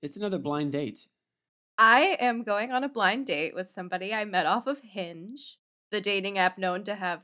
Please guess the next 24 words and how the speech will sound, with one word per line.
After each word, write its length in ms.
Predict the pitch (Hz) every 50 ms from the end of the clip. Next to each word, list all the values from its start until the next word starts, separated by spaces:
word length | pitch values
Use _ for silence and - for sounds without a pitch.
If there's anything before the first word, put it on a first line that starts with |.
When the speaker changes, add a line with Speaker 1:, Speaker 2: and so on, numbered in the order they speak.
| _ _
Speaker 2:
the 140 | 285 - -
ugliest 520 | 185 190 180 - 180 165 165 180 - -
of 140 | 180 - _
people. 460 | - 180 170 _ - 196 208 233 269 _ _ _ _ _ _ _ _ _
But 220 | - 277 277 269 - -
I 100 | 233 269
have 220 | 285 262 269 277
to 60 | 285 349
Speaker 1:
Only 60 | -
uggos. 80 | - -
Speaker 2:
say, 500 | 214 - - 247 196 190 190 202 226 - _ _ _ _ _ _ _ _ _ -
this 160 | 269 339 -
guy's 220 | - 508 508 494 -
pretty 240 | - 381 330 320 320
cute. 500 | 311 _ - 196 170 165 180 208 247 - - _ _ _
Um, 540 | - 220 214 214 208 214 214 208 220 220 226 _ _ _ _ _ _ _ _ _ _ _ _ _ _ -
I 100 | 214 240
say 380 | 254 - - 254 240 254 269 262
he 100 | 262 240
has 160 | 214 214 214
a 60 | 226
good 240 | 220 - 190 185 185
personality. 960 | - 220 247 - - 285 262 226 180 170 - 160 180 196 208 220 233 285 392 466 _ _ _ _ _ _ _ _ _ _ _ _ _ _ _ _ -
Um, 720 | 208 208 208 208 208 208 202 202 208 208 208 214 220